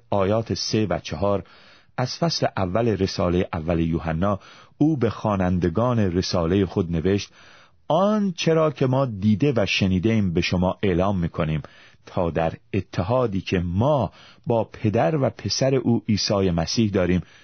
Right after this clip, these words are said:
شما هم با ما شریک شوید. ما این را می‌نویسیم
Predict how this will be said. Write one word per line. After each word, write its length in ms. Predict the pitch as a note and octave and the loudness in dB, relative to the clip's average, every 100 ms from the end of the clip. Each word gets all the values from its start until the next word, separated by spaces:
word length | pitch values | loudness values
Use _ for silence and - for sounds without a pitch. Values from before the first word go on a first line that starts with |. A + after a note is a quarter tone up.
| _ | _
شما 380 | - - D#3+ F3 | -4 0 2 2
هم 200 | B2+ G2 | 0 0
با 120 | E2 | 0
ما 180 | E2 F#2 | 0 -2
شریک 400 | - D#2+ F#2+ - | -2 -2 -2 -2
شوید. 300 | D#2+ - - _ _ _ _ - | -8 -8 -14 _ _ _ _ -4
ما 140 | F#2 | -2
این 140 | F2 F#2 | 0 0
را 120 | F2 | 2
می‌نویسیم 720 | F2+ D#3+ C3+ F#2+ - F#2+ F2 | 2 2 2 0 0 0 0